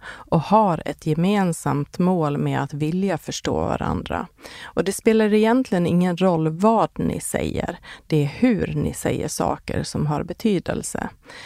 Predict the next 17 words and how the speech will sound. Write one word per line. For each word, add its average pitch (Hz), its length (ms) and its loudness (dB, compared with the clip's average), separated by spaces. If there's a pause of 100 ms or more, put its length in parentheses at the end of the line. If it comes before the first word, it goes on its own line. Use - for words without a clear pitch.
(100)
Och - 220 0
det 180 80 -2
här 233 280 4
är 104 140 0
lättare 170 800 2
om 160 200 2
du 156 100 -4
känner 208 460 2
dig - 360 0
värdefull 151 880 0 (220)
och - 260 -2
framför 170 580 2
dina 151 340 0
önskemål 160 840 2
på - 160 -4
ett 147 220 -4
ödmjukt, 214 960 2